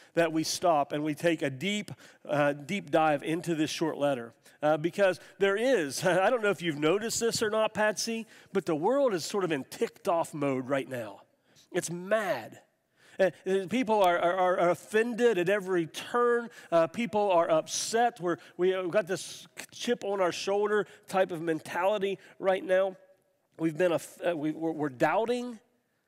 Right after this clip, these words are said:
and we're just, we're just mad. We're not in good moods. And I say we because I know that there's several here who are in that mood as well.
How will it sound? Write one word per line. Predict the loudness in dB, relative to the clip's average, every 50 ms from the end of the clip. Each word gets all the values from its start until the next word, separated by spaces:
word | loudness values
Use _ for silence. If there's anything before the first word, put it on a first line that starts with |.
| _ _ _ _
and | -10 -8
we're | -6 -6
just, | -4 -4 -6 -6 -6 -8
we're | -10 -8 -8
just | -8 -8 -8 -8 -10
mad. | -8 -6 -4 -4 -2 0 0 -2 -2 -2
We're | -4 -4
not | -2 0 -2 0 0
in | -2 -2 -2
good | -2 -2 -2 -2
moods. | -4 -4 -4 -2 -4 -6 -8 -12 -18 -20 -20 -20 -20 -20 -20 -20 -20 _ _ _ _ _ _ _ _ _ _ _
And | -4 -4
I | -2
say | 0 2 0 0
we | 0 -2 -2 -2 0 2 2 0 0 -2 -6 -12 -20 _ _ _ _ _ _ _ _ _ _ _ _ _ _ _ _ _ _ _ _ _ -10
because | -4 0 0 0 2
I | 2 0
know | 0 0 0 0
that | -2 -2
there's | -6 -6 -6
several | -2 -2 -2 0 -2 -4
here | -4 -2 0 2 2 2 0 -2 -6 -8 -16 -20 _ _
who | -6 -2 0 0
are | 2 0 0
in | -2 -2 -2 -2 0 0
that | 0 0 0
mood | -2 -2 0 0 0 0 -2 -2
as | -4 -8 -8 -6
well. | -4 -2 0 0 0 -2 -4 -12 -18